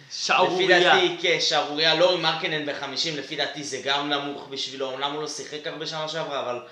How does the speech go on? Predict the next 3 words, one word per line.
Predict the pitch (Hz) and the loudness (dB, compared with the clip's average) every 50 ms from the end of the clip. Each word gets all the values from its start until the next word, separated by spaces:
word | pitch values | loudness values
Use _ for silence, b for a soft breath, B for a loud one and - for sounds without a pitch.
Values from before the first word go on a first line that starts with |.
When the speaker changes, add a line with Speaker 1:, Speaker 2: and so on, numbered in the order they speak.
| b b b b b b b - | b b b b b b b -10
Speaker 2:
כישרון | 156 147 - - 131 127 127 156 160 151 143 | -4 -2 0 0 0 -2 -2 -2 -4 -4 -4
יש | 143 147 143 - - - - 117 123 | -4 -2 0 0 0 -2 -4 -6 -8
והרבה. | 127 120 113 - - - - - 127 120 117 110 110 147 | -10 -10 -10 -12 -14 -14 -10 -8 -8 -8 -8 -8 -4 0